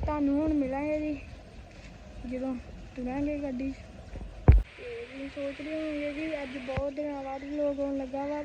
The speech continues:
ਬਹੁਤ ਦਿਨਾਂ ਬਾਅਦ ਵਲੌਗ ਇਸ ਕਰਕੇ ਆਉਣ ਲੱਗਾ ਵਾ ਵੀ ਆਪਾਂ ਗਏ ਸੀ ਘੁੰਮਣ, ਉਸ ਤੋਂ ਆ ਕੇ ਬਾਅਦ 'ਚ ਘਰੇ ਜਦੋਂ ਆਏ ਤੇ ਟਾਈਮ ਨਹੀਂ ਲੱਗਾ, ਇਸ ਕਰਕੇ ਵਲੌਗ ਬਣਾਇਆ ਨਹੀਂ।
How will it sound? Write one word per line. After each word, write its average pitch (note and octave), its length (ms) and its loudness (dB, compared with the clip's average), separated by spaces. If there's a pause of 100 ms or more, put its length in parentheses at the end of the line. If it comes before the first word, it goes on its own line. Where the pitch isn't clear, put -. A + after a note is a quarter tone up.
(120)
ਬਹੁਤ C#4 440 -4
ਦਿਨਾਂ D#4 240 -2
ਬਾਅਦ D4 280 -2
ਵਲੌਗ D4+ 400 0 (520)
ਇਸ C4+ 180 -2 (120)
ਕਰਕੇ C#4+ 320 -2
ਆਉਣ C#4+ 180 2
ਲੱਗਾ C#4 320 -2
ਵਾ D4 160 -4 (100)
ਵੀ D#4+ 200 -4 (140)
ਆਪਾਂ C#4 360 -2
ਗਏ C#4+ 220 4
ਸੀ D4 140 2
ਘੁੰਮਣ, D4 520 2 (520)
ਉਸ C4+ 240 0 (100)
ਤੋਂ C#4+ 140 4
ਆ C#4+ 120 2
ਕੇ C#4+ 120 2
ਬਾਅਦ C#4+ 300 0
'ਚ C#4+ 40 -4
ਘਰੇ D4 420 2
ਜਦੋਂ C4+ 220 -2
ਆਏ C4 320 -4
ਤੇ C4+ 180 0 (140)
ਟਾਈਮ C4 280 -2
ਨਹੀਂ D4+ 200 6
ਲੱਗਾ, D4 300 2 (680)
ਇਸ B3+ 160 0 (100)
ਕਰਕੇ C4+ 320 0
ਵਲੌਗ C4+ 240 0
ਬਣਾਇਆ C4 320 0
ਨਹੀਂ। D4+ 220 4